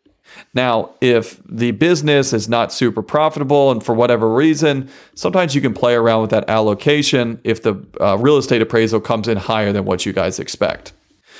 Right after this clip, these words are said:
So let's say that same deal, we have one point two million, seven hundred thousand dollars is in real estate. Now we have five hundred thousand dollars that we need to allocate for the business.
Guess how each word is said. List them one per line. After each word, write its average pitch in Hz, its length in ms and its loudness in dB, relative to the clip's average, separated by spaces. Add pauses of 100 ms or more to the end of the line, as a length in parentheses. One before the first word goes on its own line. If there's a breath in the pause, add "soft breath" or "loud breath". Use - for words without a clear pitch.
(180 loud breath)
So 165 160 0
let's 175 220 2
say 226 100 4
that 185 180 0
same 156 260 0
deal, 135 220 2
we 123 120 2
have 110 220 0
one 135 180 0
point 127 280 -4
two 151 160 0
million, 151 600 0
seven 196 440 0
hundred 160 320 0
thousand 131 320 0
dollars 117 300 2
is 107 140 -6
in 110 120 -2
real 113 220 4
estate. 113 520 0 (340 soft breath)
Now 135 240 -2
we 160 100 2
have 131 220 2
five 127 260 0
hundred 123 320 -2
thousand 107 340 2
dollars 107 340 0
that - 160 -4
we 113 120 0
need 110 160 2
to - 140 0
allocate 101 500 -2
for 104 180 0
the 98 80 -2
business. - 680 -6